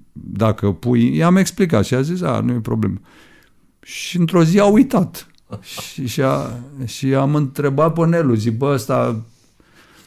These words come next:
a aprobat?” Și Nelu a zis: „Nu știu.” Și a fost bine așa și după care avea un, un moment unde Jimmy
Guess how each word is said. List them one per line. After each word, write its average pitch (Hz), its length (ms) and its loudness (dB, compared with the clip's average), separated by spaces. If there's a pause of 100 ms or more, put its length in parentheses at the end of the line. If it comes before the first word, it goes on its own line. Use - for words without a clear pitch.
(260)
a 120 240 2
aprobat?” 117 600 4
Și 175 280 2
Nelu 240 280 2
a 262 200 4
zis: 208 180 -2
„Nu - 300 -20
știu.” - 320 -4 (1080)
Și - 180 -8
a 220 100 4
fost 277 300 0
bine 302 240 4 (200)
așa 277 240 0
și 254 160 0
după 175 280 4
care 180 240 4
avea 170 280 6
un, 160 420 6
un 127 140 6
moment 139 460 6
unde 143 320 6
Jimmy 165 720 4